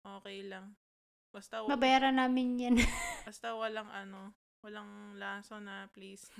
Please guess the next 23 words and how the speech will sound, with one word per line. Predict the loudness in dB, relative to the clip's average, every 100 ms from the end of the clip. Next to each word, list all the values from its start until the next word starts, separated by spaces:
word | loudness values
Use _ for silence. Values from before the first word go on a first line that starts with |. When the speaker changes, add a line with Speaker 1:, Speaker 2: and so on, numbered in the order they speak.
| -10 -8
Speaker 1:
<laughs> | -8 -10 -12 -14 _ -20 -12 -4
Speaker 2:
Oo, | -4 -2 -4 -6 -6
wala | -2
lang | 0 0
pong | -2 -4 -2
lason. | 0 -2 -4 -10 -10 -10 -12 -14 _ -18 -16 -16 -8
Tatanggapin | -6 -4 -4 -6 -6 -6
po | -4
namin | -4 -2 -2 -4
yan | -4
wholeheartedly. | -2 -2 4 4 4 0 -6 -6 -6
Speaker 1:
Wholeheartedly. | -4 -6 -8 -12 -18 -18 -20 -20 -20 -20 _ _ _ _ -14
At | -12 -12 _ _ _ _
Speaker 2:
Mm-hmm. | -4 -2 -2 -2 -6 -8 _ _ _ -16
Speaker 1:
kung | -12 -12 -12 -12
gusto | -14 -14
niyo | -14 -12
i-shoutout, | -8 -8 -8 -12 _ _ _
shoutout | -14 -12 -14
namin | -12 -12 -12 -14
yung | -14 -16 -18 -20 _ _ _ _ _ _ _ _ _
business | -16 -14 -14 -14 -12
niyo, | -10 -10